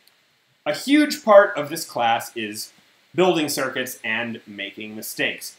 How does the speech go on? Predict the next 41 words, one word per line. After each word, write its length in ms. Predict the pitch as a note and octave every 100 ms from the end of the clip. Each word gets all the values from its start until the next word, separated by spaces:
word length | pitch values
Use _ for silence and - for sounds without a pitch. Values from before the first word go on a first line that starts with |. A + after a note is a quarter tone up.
| _
You're 140 | A#2+ C3+
gonna 200 | E3+ D3+
mess 360 | D3 C#3+ -
things 300 | C3+ B2 A#2+
up. 260 | A#2+ A#2 - _ _ _ _
So, 520 | - - D#3+ A2 F#2 - _ _ _
uh, 560 | C3+ B2+ B2 A#2+ A#2 A2 - _ _ _
what 200 | C3+ E3
I 140 | F3 D#3+
want 320 | E3+ F#3+ G3+
you 80 | G#3
to 80 |
do, 420 | E3+ F#3 C#3+ G2 -
in 120 | D3+
addition 840 | D#3+ C#3 - F3 F#3+ A#3 A3+ A3+ A3
to 280 | - G3+ F#3
your 340 | F3 E3 E3
assignments, 800 | E3 - F3 F3 A#2+ F2+ - - B2+
I 100 | B2+
want 300 | C#3+ F#3+ G#3+
you 60 |
to 80 | F#3+
keep 340 | - - G3 D#3+
a 40 |
log. 640 | C3+ C3+ D3 A#2+ F#2 F2+ - _ _ _ _ _ _ _ _ -
And, 720 | C3 C3 B2+ B2+ B2 A#2 -
uh, 500 | B2+ A#2+ A#2 A2 A2 -
this 220 | C3+ F#3+ -
can 160 | G#3 C#3
either 340 | D3 E3 E3+
be 180 | D3 C#3+
a 60 | -
section 640 | - - F#3 - F#3 E3
of 260 | A2+ A2+
your 140 | A2 G#2+
weekly 360 | D3 E3+ F#3
report 540 | F3+ F3+ F3 F3 E3+ E3+
or 160 | A#2+ A2+
a 100 | -
totally 400 | - G3+ F#3 C#3+
different 460 | C3+ C3+ D3+ C#3+